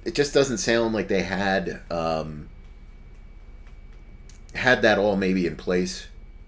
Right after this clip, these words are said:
whi-, which is, it, it's just that, that's a bad job by the Jets. I don't, I don't blame, uh, Joe Douglas for that. I, I know there's some people that are probably going to do that.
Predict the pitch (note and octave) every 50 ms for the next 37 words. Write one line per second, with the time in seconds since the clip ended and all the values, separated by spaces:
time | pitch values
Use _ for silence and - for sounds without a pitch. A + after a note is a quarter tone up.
0 | - - A#2+ A#2+ A2+ - A#2+ B2 B2 - F#3+ F#3 - - A2+ F2 F3+ F#3 - -
1 | D3+ C#3+ - - E3 - - - - C3+ C3+ C3 C3 - - B2+ C3 - B2+ A2+
2 | G2+ F#2+ G#2 G#2+ G#2 G2+ F2+ F#2+ G2+ F#2 F2 E2+ D#2+ E2+ E2+ D#2+ D#2+ D#2 - F2+
3 | F2 F2 E2+ E2 - - - - - - - - - - - - - - - -
4 | G2+ B2 C#3 C#3+ C#3+ C3+ C#3+ D3+ C#3+ C3 B2+ A#2+ - - - - - - A2+ A#2
5 | C#3+ D#3+ C#3+ B2+ A#2 D2+ E2+ F#2 F#2 F#2 F#2 F2+ F2+ F2 E2+ E2+ D#2 - - -
6 | - - - - E2+ E2+ E2+ E2 D#2+ D#2 D#2 D2+ D#2 D2+ - - G2 F#2 F2+ F2
7 | A#2 A2+ D#2 C#2+ - - E2 D#2 C2+ B1+ C#2 D2+ - - - - - - - -
8 | - - - - - - - - F2 F2+ F2 E2+ E2 F2 F2 F2+ F2+ F2 F2+ E2+
9 | - - - G2+ F#2+ F#2 F#2 - F#2 F2 - E2+ E2+ D#2 E2+ E2 E2 D#2+ D2+ D2
10 | - - - - F2+ F2 F2 E2+ D#2+ E2 D#2+ D2+ F2+ E2+ E2 E2+ E2 D#2 D#2 C#2
11 | C2+ - F#2 G2+ G#2 F2+ F2+ D#2+ D#2 D#2 C#2+ C2+